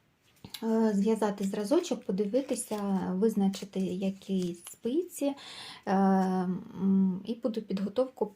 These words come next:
починати, тому що я хочу, коли я закінчу свій оці-, оцей джемпер, дуже сподіваюся, що до того моменту я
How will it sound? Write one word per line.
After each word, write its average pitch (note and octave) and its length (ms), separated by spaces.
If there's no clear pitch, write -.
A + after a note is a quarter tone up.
починати, A3 560
тому G#3+ 300
що A3 180
я G#3+ 140
хочу, G#3+ 380
коли G#3+ 260
я G#3 180
закінчу G3 800
свій G3 400
оці-, F#3+ 540
оцей F#3+ 420
джемпер, B3 600
дуже A3 260
сподіваюся, G#3 680
що G#3 100
до F#3+ 140
того A3+ 260
моменту G#3 540
я G#3+ 280